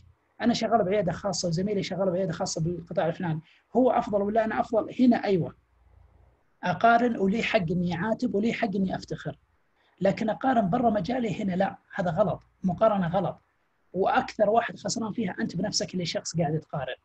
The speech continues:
فتحاول تبعد قد ما تقدر إنك تفكر بالأشخاص اللي في الحكومي. خلاص جاهم رزقهم، الله يوفقهم ويوفق الجميع معاهم.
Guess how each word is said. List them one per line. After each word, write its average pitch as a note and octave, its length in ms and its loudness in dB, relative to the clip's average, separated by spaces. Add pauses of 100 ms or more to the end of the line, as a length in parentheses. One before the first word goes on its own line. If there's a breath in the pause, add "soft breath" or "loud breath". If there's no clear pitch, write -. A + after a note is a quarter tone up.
(500)
فتحاول G#3 460 -2
تبعد G3+ 340 -4
قد A3 120 0
ما G#3+ 80 -4
تقدر G#3 300 -4
إنك F3+ 140 -4
تفكر A3+ 280 -6
بالأشخاص F#3 380 -4
اللي D#3+ 140 -6
في D3 60 -8
الحكومي. C#3+ 380 -8 (300)
خلاص - 520 0 (280)
جاهم F#3 300 2
رزقهم، F#3+ 420 -2
الله G3 160 0
يوفقهم F#3 560 -2 (540 soft breath)
ويوفق F#3 640 -2
الجميع F3+ 380 0
معاهم. C3 440 -8